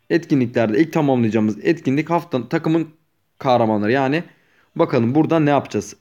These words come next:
Ödüllerde bir tane oyuncu aldık. Ee, şu an bir tane, e, kime ihtiyacım var? Bir tane Valencia'ya ihtiyacımız var.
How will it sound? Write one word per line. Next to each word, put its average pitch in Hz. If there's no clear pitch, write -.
Ödüllerde 156
bir 165
tane 156
oyuncu 151
aldık. 151
Ee, 120
şu 185
an 185
bir 196
tane, 165
e, 117
kime 185
ihtiyacım 180
var? 202
Bir 190
tane 185
Valencia'ya 180
ihtiyacımız 131
var. 202